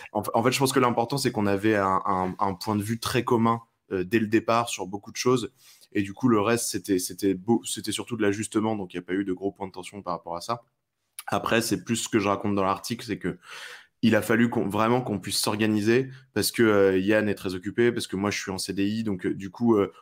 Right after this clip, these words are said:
on pouvait pas écrire sur les mêmes plages horaires et tout, euh, euh, et donc on a dû faire beaucoup d'asynchrone.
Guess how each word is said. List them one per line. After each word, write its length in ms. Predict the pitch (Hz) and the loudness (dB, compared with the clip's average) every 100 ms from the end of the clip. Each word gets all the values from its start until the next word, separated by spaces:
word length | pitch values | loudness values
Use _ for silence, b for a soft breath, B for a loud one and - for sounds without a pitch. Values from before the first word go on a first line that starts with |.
| - | -12
on 100 | 95 | -6
pouvait 180 | - 95 | -2 0
pas 140 | 107 | 2
écrire 260 | 101 110 95 | 0 -4 -4
sur 120 | 98 | -4
les 100 | 95 | -2
mêmes 200 | 98 98 | -2 -2
plages 300 | 110 101 101 | -2 -2 0
horaires 300 | 101 110 98 | 0 0 -2
et 60 | |
tout, 220 | 92 131 135 B B 98 | -2 -2 -2 B B -2
euh, 560 | 95 90 90 87 85 - | 0 0 0 0 0 0
euh, 380 | 92 87 85 87 | 0 0 -2 -4
et 80 | 95 | -4
donc 180 | 95 98 | -6 -6
on 80 | |
a 60 | 95 | -6
dû 100 | 90 | -6
faire 180 | - 92 | -4 -4
beaucoup 220 | 101 123 | -4 -2
d'asynchrone. 640 | 110 98 98 - 127 135 | 0 0 -4 0 0 0